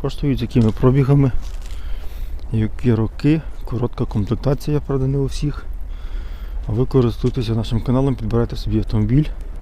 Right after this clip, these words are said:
В описі до відео буде контакти експертів, які займаються підбором автомобілів, перевіряють його на комп'ютері, під-, приїжджають на С Т О, заглядають, як то кажуть, під дно, на дно,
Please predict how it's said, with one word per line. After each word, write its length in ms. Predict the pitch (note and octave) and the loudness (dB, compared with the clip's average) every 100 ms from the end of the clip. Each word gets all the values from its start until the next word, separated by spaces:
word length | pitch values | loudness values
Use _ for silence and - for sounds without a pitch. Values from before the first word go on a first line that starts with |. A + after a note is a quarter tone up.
| - - - - - - | -8 -8 -8 -8 -6 -2
В 40 | A#2 | 0
описі 260 | A#2 B2 | 0 0
до 100 | A#2 | 2
відео 320 | A#2+ A#2 A2 | 4 4 2
буде 240 | G#2+ A2 A2 | 2 2 0
контакти 480 | B2+ A2 A#2 - A#2 | 0 0 0 -2 -4
експертів, 580 | - - C#3 - D3 - - - - - - - - | -2 0 0 0 -4 -6 -6 -6 -4 -6 -6 -6 -4
які 180 | B2 A#2 | -2 0
займаються 680 | G#2 A2 A2 A2 G#2+ - C3 - | 2 4 4 2 0 -2 -4 -6
підбором 440 | A#2+ G#2+ G#2 G#2+ G2+ | -4 -2 0 0 -2
автомобілів, 560 | - A2+ G2+ A2+ D3+ | -2 -2 0 0 0
перевіряють 680 | - - B2 A2+ B2+ A#2 - | -2 0 2 2 2 0 0
його 200 | A2 G#2 | -2 -2
на 100 | A2 | -2
комп'ютері, 540 | - A2 D3 - E3 | -2 -2 -2 0 -2
під-, 200 | D3+ B2 - - - | -2 -4 -6 -8 -2
приїжджають 520 | B2+ B2 B2+ A2+ - | 2 2 2 0 0
на 100 | A2 | -4
С 100 | - | -4
Т 140 | - | 0
О, 160 | C#3+ F3 - - - - - - - - - | 0 0 -2 -6 -6 -6 -6 -6 -6 -6 -4
заглядають, 520 | A#2 A2+ A#2+ B2 A#2 - | 0 2 4 4 2 0
як 100 | - | -2
то 100 | A#2 | -2
кажуть, 260 | A2+ G#2+ - | -4 -4 -4
під 200 | - G#2+ | -2 0
дно, 340 | G#2+ A2+ D3+ E3 - - | 4 6 6 4 -4 -6
на 60 | G#2+ | -4
дно, 340 | F#2+ B2 E3 | 0 2 2